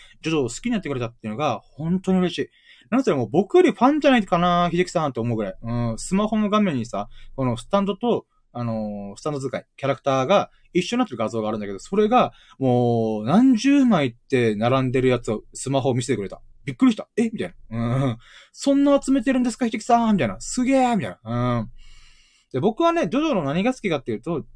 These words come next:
だからね、ジョ-、ジョジョ立ちとかさ、あるんだけどさ、実は俺、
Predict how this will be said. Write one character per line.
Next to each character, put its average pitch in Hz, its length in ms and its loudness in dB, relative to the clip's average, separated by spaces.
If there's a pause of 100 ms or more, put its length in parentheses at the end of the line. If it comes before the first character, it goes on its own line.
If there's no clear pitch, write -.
(180)
だ 131 80 -6
か 123 60 -2
ら 120 80 -2
ね、 107 160 -6 (300)
ジ 147 120 -6
ョ-、 165 160 -4
ジ 123 80 -10
ョ 143 40 -4
ジ 190 60 4
ョ - 20 2
立 226 160 2
ち - 20 -10
と 196 100 -4
か 127 80 -2
さ、 98 180 -10 (180)
あ 117 120 -4
る 120 60 -2
ん 120 40 -4
だ 117 80 -4
け 101 80 -6
ど 95 80 -10
さ、 95 280 -8 (1160)
実 196 300 -6
は 269 80 8
俺、 147 180 0